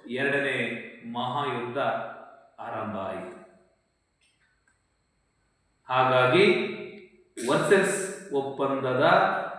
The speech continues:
ಈ ಕರಾಳತೆಯನ್ನ ಅರ್ಥ ಮಾಡ್ಕೋಬೇಕಾಗಿದೆ. ಈ ಒಪ್ಪಂದದಿಂದ ನಾವು ತಿಳ್ಕೊಳ್ಬೇಕಾದ ಅತ್ಯಮೂಲ್ಯವಾದಂತ ಒಂದು ನೀತಿ ಅಂತ ಅಂದ್ರೆ ಸೋತವರನ್ನ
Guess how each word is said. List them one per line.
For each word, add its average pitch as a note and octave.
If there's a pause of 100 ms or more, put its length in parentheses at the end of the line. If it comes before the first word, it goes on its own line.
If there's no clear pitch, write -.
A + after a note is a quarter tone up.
(320)
ಈ C#3
ಕರಾಳತೆಯನ್ನ D#3+ (960)
ಅರ್ಥ B2+
ಮಾಡ್ಕೋಬೇಕಾಗಿದೆ. C3+ (760)
ಈ F3+ (200)
ಒಪ್ಪಂದದಿಂದ G#3+
ನಾವು F3+
ತಿಳ್ಕೊಳ್ಬೇಕಾದ F3+
ಅತ್ಯಮೂಲ್ಯವಾದಂತ G3
ಒಂದು D#3
ನೀತಿ E3+
ಅಂತ C3+
ಅಂದ್ರೆ - (2000)
ಸೋತವರನ್ನ E3